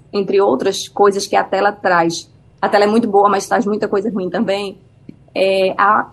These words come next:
o índice de obesidade de quatorze anos pra cá cresceu muito,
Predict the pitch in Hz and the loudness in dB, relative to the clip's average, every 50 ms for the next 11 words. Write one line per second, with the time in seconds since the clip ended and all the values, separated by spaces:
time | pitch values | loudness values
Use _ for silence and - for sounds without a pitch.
0 | _ _ - 247 247 285 339 349 - 320 262 247 214 220 214 220 220 214 190 175 | _ _ 2 4 4 6 6 4 4 4 4 4 4 2 0 0 -2 -2 0 2
1 | 185 185 196 202 190 175 175 - - - _ _ _ _ _ - _ _ _ _ | 2 2 2 2 -2 -6 -12 -14 -18 -20 _ _ _ _ _ -20 _ _ _ _
2 | _ _ - _ _ _ - - - 180 185 196 - 220 190 - 233 240 285 247 | _ _ -20 _ _ _ -20 -14 -8 -8 -6 -4 -2 -4 0 2 4 6 6 6
3 | 233 214 208 214 - - 202 185 - - 190 185 185 185 185 - - _ - 233 | 4 2 0 -2 0 0 0 0 0 0 0 0 0 -2 -4 -8 -16 _ -2 0
4 | 214 226 220 - 247 247 247 240 240 233 233 233 233 226 214 190 180 - - - | 0 0 2 4 4 4 4 4 4 4 4 4 4 2 2 0 -2 -6 -12 -16
5 | - | -18